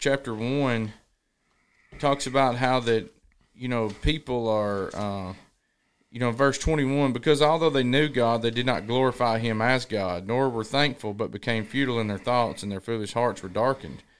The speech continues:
They were professing to be wise, they became fools. You know, we're talking about wisdom this, this week.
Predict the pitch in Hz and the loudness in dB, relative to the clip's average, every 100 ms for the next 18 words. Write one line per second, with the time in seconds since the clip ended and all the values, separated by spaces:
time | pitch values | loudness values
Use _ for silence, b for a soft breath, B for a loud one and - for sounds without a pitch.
0 | _ _ _ _ _ _ _ _ - 131 | _ _ _ _ _ _ _ _ 0 2
1 | 127 117 - 156 143 135 127 117 135 160 | 2 2 6 6 6 2 2 4 6 6
2 | 123 120 113 127 117 104 - 156 127 110 | 4 0 0 0 2 2 4 4 4 0
3 | 113 117 127 131 123 117 120 143 120 110 | 0 0 2 2 2 2 4 2 2 0
4 | 123 - - - 123 135 107 104 98 | 0 -2 -10 -8 -4 -2 -2 -2 -2